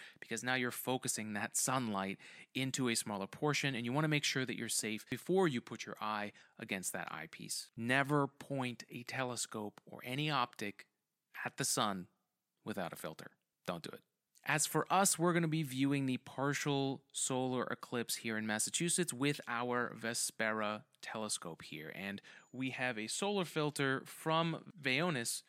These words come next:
that we bought through them, that we've been viewing the sun for a while here. So we know that this is safe from them. And the other beautiful thing that a smart telescope like Vespera,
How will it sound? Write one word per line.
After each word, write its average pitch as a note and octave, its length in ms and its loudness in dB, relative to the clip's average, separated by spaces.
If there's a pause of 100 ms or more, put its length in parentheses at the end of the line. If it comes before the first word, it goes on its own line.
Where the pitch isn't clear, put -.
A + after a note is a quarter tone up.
(360)
that A2+ 220 -2
we A2+ 80 -4
bought B2 320 -2 (100)
through D#3+ 160 -2
them, C#3+ 400 2 (920)
that - 80 -8
we've A2 120 -10
been C3 180 -6 (280)
viewing C3 280 0
the A#2 80 -2
sun A2+ 540 -2
for - 220 -4
a G#2 80 0
while F#2+ 320 -2
here. - 320 -12
So A2 380 -2 (400)
we D#3 160 2
know D#3 260 4
that C3+ 220 0
this B2+ 480 0
is G#2+ 180 -4
safe C#3 300 0
from G2+ 240 -8
them. E3+ 400 2 (320)
And F3+ 260 4
the F#3 80 4
other G3 160 0
beautiful E3+ 380 -2
thing E3+ 480 -2 (180)
that B2+ 380 2 (480)
a A2 140 -2
smart F3 280 2
telescope A2 560 -2 (120)
like G#2 500 -4
Vespera, B2+ 640 0